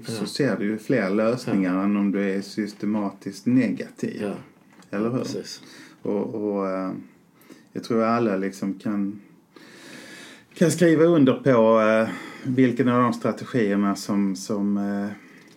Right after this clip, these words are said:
Speaker 2: leder till bäst resultat, liksom.
Speaker 1: Mm.
Speaker 2: Och, och det måste ju gälla, om det gäller på mellanmänsklig nivå, så, så gäller det ju på, eh, organisatorisk nivå också ju,
Speaker 1: Mm.
Speaker 2: såklart.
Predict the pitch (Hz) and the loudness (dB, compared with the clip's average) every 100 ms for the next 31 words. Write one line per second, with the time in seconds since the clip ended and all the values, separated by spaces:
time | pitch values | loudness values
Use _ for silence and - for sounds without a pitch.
0 | - - _ - 113 107 101 - 110 98 | -20 -20 _ -4 0 0 -2 -4 -6 -4
1 | 104 - - 104 - 113 - 180 147 - | -4 -6 -8 -8 -6 -8 -4 -2 -2 -4
2 | - 131 - - 117 113 113 131 135 131 | -12 -12 -12 -10 -6 -4 -2 0 0 0
3 | 135 139 139 131 143 - 127 131 135 110 | 0 2 6 6 4 0 4 4 6 4
4 | 101 101 - 123 131 131 117 101 - 104 | 2 0 -2 2 4 4 4 2 2 0
5 | 101 - - - - - 117 131 143 117 | 0 -4 -18 -20 -8 -2 2 2 4 4
6 | 104 107 110 - 110 107 117 120 113 95 | 2 0 -2 -2 0 4 4 4 2 0
7 | - 107 104 104 - 107 101 110 110 101 | -4 -6 -4 -6 -6 -4 -2 -2 -2 -2
8 | 101 101 101 - 98 98 101 98 95 98 | -2 -4 -6 -6 -4 -4 -4 -6 -6 -8
9 | 98 - - - - - - - 117 110 | -10 -16 -20 -18 -16 -18 -20 -6 -2 0
10 | 110 - 113 135 104 95 98 - 110 104 | 0 -2 -4 -2 -2 -4 -8 -4 -2 -2
11 | 104 104 135 135 - - - - 92 85 | -2 -2 -4 -6 -10 -10 -10 -8 -6 -6
12 | - - | -10 -16